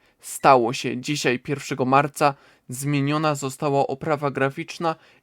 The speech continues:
i identyfikacja wizualna flagowego kanału telewizji T V N. Do marki zostaną wprowadzone kolory zielony, żółty, czerwony, biały, granatowy i jasno-niebieski, ale kolor niebieski będzie tym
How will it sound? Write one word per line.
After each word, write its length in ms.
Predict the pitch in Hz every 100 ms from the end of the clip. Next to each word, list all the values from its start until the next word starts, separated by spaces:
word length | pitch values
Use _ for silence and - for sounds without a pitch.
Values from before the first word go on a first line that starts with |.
| -
i 180 | 156 -
identyfikacja 1160 | 175 175 160 170 170 175 170 165 180 165 - 151
wizualna 680 | 147 143 139 139 139 139 135
flagowego 720 | 170 156 139 127 135 131 131
kanału 440 | - 147 127 127
telewizji 560 | 127 127 120 120 110 127
T 140 | -
V 140 | 131 135
N. 320 | 143 123 98 _ - - _ 139
Do 240 | 131 160
marki 440 | 165 143 143 196
zostaną 540 | 160 147 - 160 156 151
wprowadzone 720 | - 156 139 139 135 151 151
kolory 540 | - 147 135 135 131 -
zielony, 720 | 139 135 123 113 117 151 139
żółty, 500 | 120 117 113 151 170 _ - _ -
czerwony, 640 | - 127 117 135 170 170
biały, 460 | 127 127 113 123 139
granatowy 760 | 143 131 127 117 127 117 143
i 100 | 139
jasno-niebieski, 1040 | 135 143 - 156 143 127 117 117 - 196 208 - - _ -
ale 260 | 156 196 208
kolor 380 | - 175 156 139
niebieski 640 | 135 123 156 - - 156
będzie 400 | 123 143 139 139
tym 360 | - 131 131